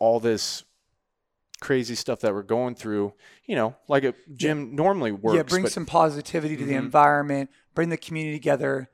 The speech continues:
Speaker 1: Yeah.
Speaker 2: Uh, it's, it's, it's some people's example of church, right? And I'm not
Speaker 1: Oh,
Speaker 2: saying
Speaker 1: yeah.
Speaker 2: it's, uh,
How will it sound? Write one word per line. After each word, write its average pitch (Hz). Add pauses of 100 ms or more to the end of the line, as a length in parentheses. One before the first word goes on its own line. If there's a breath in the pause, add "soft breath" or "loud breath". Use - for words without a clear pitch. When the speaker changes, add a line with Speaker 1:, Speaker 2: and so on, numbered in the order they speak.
Speaker 1:
Yeah. 107 (280)
Speaker 2:
Uh, 254 (580 soft breath)
it's, -
it's, -
it's 330
some 254
people's 214
example 170
of 165
church, -
right? 143
And 165
I'm 165
not 165
Speaker 1:
Oh, 139
Speaker 2:
saying 139
Speaker 1:
yeah. -
Speaker 2:
it's, -
uh, 147